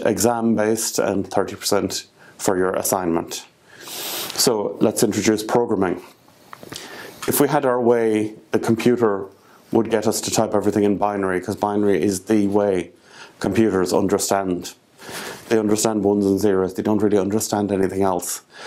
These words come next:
And historically, computer programs were written in this way. They're written in binary. So if you look at something like the Jacquard loom,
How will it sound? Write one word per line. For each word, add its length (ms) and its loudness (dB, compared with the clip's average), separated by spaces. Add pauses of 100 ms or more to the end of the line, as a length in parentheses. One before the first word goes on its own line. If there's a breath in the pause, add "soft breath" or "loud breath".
(260 loud breath)
And 400 -2 (120)
historically, 960 0 (220)
computer 340 2
programs 540 -2
were 160 2
written 500 0 (420 loud breath)
in 200 4
this 220 0
way. 200 2
They're 120 2
written 320 2
in 40 0
binary. 380 0
So 140 -8
if 60 -10
you 60 0
look 120 0
at 60 -16
something 260 2
like 220 -2
the 220 0 (320 loud breath)
Jacquard 540 0
loom, 500 2